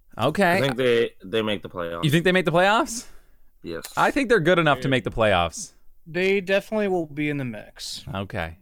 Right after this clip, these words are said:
Speaker 1: I do. I like Josh Allen. That defense is really good. If, if they can get, if Singletary stays healthy, the back, the running back, I don't know.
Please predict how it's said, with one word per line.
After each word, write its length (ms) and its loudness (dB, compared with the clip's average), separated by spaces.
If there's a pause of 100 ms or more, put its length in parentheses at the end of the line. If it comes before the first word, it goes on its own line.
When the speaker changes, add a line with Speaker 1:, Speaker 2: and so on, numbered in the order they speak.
Speaker 1:
I 80 -2
do. 220 0
I 80 4
like 200 2
Josh 280 0
Allen. 260 0
That 140 0
defense 320 -6
is 100 -8
really 220 -2
good. 320 0
If, 340 -8
if 260 -12
they 200 -4
can 240 -6
get, 260 0
if 140 -12
Singletary 500 2
stays 220 0
healthy, 320 0
the 80 -8
back, 180 4
the 180 4
running 220 2
back, 320 0 (760)
I 60 -16
don't 120 -10
know. 240 0